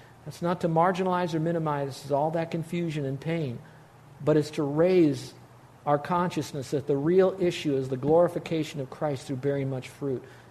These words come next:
And we want to do that, Lord. So thank you that you'll never leave us nor forsake us,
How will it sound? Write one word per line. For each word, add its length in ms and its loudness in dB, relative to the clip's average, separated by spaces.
And 120 -6
we 120 0
want 180 0
to 60 -2
do 180 -4
that, 240 -4
Lord. 240 -4
So 140 -4
thank 320 -4
you 80 0
that 180 -6
you'll 80 -4
never 260 -2
leave 280 -4
us 160 -12
nor 120 -8
forsake 460 -12
us, 180 -20